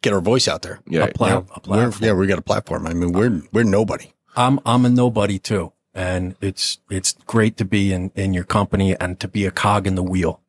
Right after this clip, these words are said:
Speaker 2: Well,
Speaker 3: Right?
Speaker 2: you know, that's, that's the true ju-, journey of a
Speaker 3: Cog in the
Speaker 2: hero. You're an ordinary person put into extraordinary circumstances. So before we get into your extraordinary circumstance, why don't you tell everybody a little bit about yourself? They see you on your Instagram lives. They see you commenting on our posts.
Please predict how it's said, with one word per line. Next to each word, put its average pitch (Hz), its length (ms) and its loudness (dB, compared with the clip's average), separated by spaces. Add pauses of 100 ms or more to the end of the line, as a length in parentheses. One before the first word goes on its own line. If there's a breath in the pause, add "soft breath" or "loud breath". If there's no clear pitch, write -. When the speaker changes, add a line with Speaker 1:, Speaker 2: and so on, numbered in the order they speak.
(120)
Speaker 2:
Well, 98 160 4
Speaker 3:
Right? 95 80 2
Speaker 2:
you 98 100 2
know, 95 140 4
that's, 92 220 0
that's - 280 0
the 76 320 0
true 98 240 0
ju-, 82 260 0
journey 82 380 0
of 85 120 0
a 80 40 2
Speaker 3:
Cog - 20 -4
in 90 40 -6
the 90 60 0
Speaker 2:
hero. 67 420 0 (500 soft breath)
You're 69 160 -8
an - 80 -14
ordinary 90 380 2
person 85 460 0
put - 180 -2
into 73 160 -2 (100)
extraordinary 82 600 0
circumstances. - 960 -6 (480 loud breath)
So 92 240 2
before 104 300 0
we 107 100 2
get 107 120 2
into 85 140 -8
your 110 340 2
extraordinary 73 600 0
circumstance, 67 680 -4
why - 80 0
don't 120 120 0
you - 60 -6
tell 143 280 2
everybody 135 300 0
a 135 40 2
little 135 160 2
bit 131 120 -2
about 127 240 0
yourself? 80 260 -2
They - 80 -6
see - 200 0
you 117 120 2
on 123 80 2
your 120 180 2
Instagram 120 460 0
lives. 113 480 2
They 76 80 -6
see 95 200 0
you 98 80 2
commenting 127 480 0
on 123 60 2
our 120 140 2
posts. 110 720 0